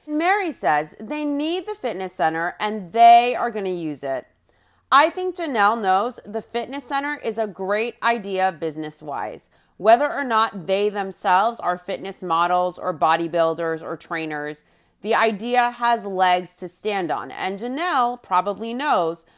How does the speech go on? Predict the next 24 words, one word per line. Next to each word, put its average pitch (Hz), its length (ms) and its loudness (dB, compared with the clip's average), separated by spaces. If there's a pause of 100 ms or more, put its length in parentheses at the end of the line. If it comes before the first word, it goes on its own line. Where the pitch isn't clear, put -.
(140)
when 220 240 0
the 226 100 0
wives 226 520 4
express 208 580 -4
hesitation, 196 800 -8 (300)
it 196 120 -2
looks 180 280 -4
bad 180 360 4
for 262 160 -6
their 269 160 0
brand 180 520 2
and 156 220 -4
bad 160 260 0
for 180 100 -6
their 170 160 0
business. 156 720 -6 (180)
If 285 180 -4
you 349 220 -2
notice, 233 560 0
the 240 320 -8
other 294 300 4
investor 247 1000 -2
the 196 140 -4
Browns 202 540 0